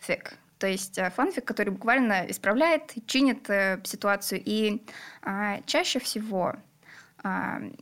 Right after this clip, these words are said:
исправление происходит, э, именно каких-то событий, которые произошли в каноне. Канон — это, собственно, то произведение, э, на основе которого, э, пишется фанфик.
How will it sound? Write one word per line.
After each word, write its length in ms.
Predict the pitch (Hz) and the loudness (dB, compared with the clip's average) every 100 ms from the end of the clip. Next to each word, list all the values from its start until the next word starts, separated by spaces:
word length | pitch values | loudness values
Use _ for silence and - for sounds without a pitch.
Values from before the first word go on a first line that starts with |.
| - | -6
исправление 800 | 214 226 226 247 311 330 254 208 | 0 2 2 4 4 4 4 2
происходит, 960 | - 220 - - 262 220 214 214 - | -2 -6 -6 -10 -4 -2 -2 -8 -6
э, 220 | 190 185 - _ | -4 -4 -6 _
именно 720 | 220 208 196 190 185 101 101 190 - _ _ 220 | -4 -2 -2 0 0 -2 -4 -8 -14 _ _ -6
каких-то 420 | 226 220 214 - | -4 -2 -2 -2
событий, 500 | 202 214 202 202 - | 0 0 0 -2 -4
которые 340 | 180 190 202 185 | -6 -4 -4 -4
произошли 500 | 185 196 196 - 190 | -4 -4 -4 -4 -6
в 80 | 185 | -2
каноне. 440 | 202 185 208 311 - - _ - | -2 -2 0 -2 -4 -18 _ -2
Канон — 340 | 226 220 220 | 2 4 2
это, 300 | 208 196 196 | 0 -2 -2
собственно, 560 | 190 196 - 190 190 185 | -2 -4 -6 -8 -4 -4
то 200 | 190 190 | -2 -2
произведение, 720 | 190 190 196 185 175 175 185 - _ - | -2 -4 -2 -2 0 -2 -6 -10 _ -6
э, 300 | 101 95 98 - _ - | -4 -4 -6 -10 _ -4
на 600 | 196 196 196 190 196 190 _ - | 0 4 4 4 0 -6 _ -8
основе 320 | 196 202 185 | -4 -2 -2
которого, 500 | 185 - 180 170 - - - - - - - | -2 -4 -4 -4 -6 -10 -18 -16 -16 -18 -10
э, 180 | - 180 | -6 -4
пишется 480 | 185 180 170 - 175 | -4 -6 -4 -6 -4
фанфик. 460 | - - - - | -2 -4 -4 -12